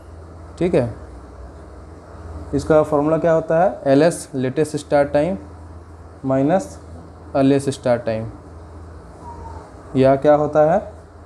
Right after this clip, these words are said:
latest finish time minus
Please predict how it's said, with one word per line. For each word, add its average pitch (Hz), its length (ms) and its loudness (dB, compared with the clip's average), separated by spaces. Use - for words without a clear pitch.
latest 135 380 0
finish 143 260 0
time 160 280 2
minus 151 500 4